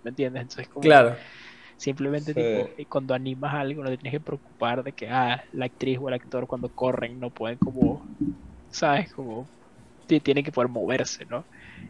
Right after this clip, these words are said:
Speaker 1: Y moverse
Speaker 2: Claro.
Speaker 1: bien y que no pasen a ningunos incidentes.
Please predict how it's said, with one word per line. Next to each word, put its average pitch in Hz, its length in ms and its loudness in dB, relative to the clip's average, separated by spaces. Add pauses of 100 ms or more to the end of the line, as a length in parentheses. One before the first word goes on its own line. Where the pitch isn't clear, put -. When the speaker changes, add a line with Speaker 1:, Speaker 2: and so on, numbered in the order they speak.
(120)
Speaker 1:
Y - 80 -12
moverse 123 340 8
Speaker 2:
Claro. 123 120 0
Speaker 1:
bien 123 160 4
y 127 60 -4
que 113 100 -6
no 123 100 0
pasen 131 300 -2
a 139 80 -6
ningunos 120 300 -8
incidentes. 120 720 -8